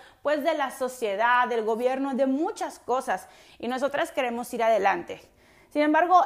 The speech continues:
es bien importante que prestemos atención a estar preparadas para ese momento, a estar realmente en, eh, estar trabajando en nosotras, eh,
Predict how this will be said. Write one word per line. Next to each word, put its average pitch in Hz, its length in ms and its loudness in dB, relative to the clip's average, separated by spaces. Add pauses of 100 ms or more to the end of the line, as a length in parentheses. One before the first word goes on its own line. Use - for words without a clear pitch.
es 285 220 2
bien 330 400 0
importante 302 840 -2
que 226 140 -6
prestemos 277 580 -4
atención 247 720 -6
a 233 140 -2
estar 330 560 -4
preparadas 269 600 -2
para 226 320 0
ese 233 200 -6
momento, 233 640 -8 (520)
a 254 120 8
estar 302 360 0
realmente 320 720 0 (100)
en, 233 340 -8
eh, 226 180 -4
estar 247 300 -2
trabajando 320 680 -2
en 330 80 0
nosotras, 262 760 -2 (260)
eh, 233 180 -2